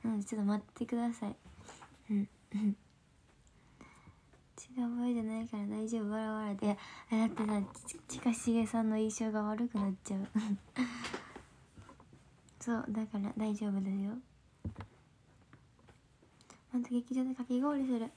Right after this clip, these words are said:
季節が来るね」って。そうですね。来ますね。「今日もアイスあるかな」って。あるかな？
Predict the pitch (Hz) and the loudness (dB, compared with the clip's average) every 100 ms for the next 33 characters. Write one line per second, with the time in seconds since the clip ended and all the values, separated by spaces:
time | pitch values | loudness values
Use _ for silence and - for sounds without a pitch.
0 | - - 247 233 226 202 196 233 214 208 | -14 -6 -2 -2 -2 -4 0 0 2 0
1 | 196 - - 220 208 196 196 196 226 220 | -2 -8 -8 -2 2 2 2 2 2 -2
2 | 208 - - - - - - 214 208 220 | -6 -16 -20 -20 -20 -10 -2 0 0 0
3 | 208 208 - - - - - 262 247 233 | 0 -2 -6 -20 -20 -20 -8 -2 0 2
4 | 240 240 226 226 220 208 202 - 214 277 | 2 2 -2 -2 -2 -2 0 0 0 0
5 | - 311 262 240 226 220 | 2 4 6 6 6 4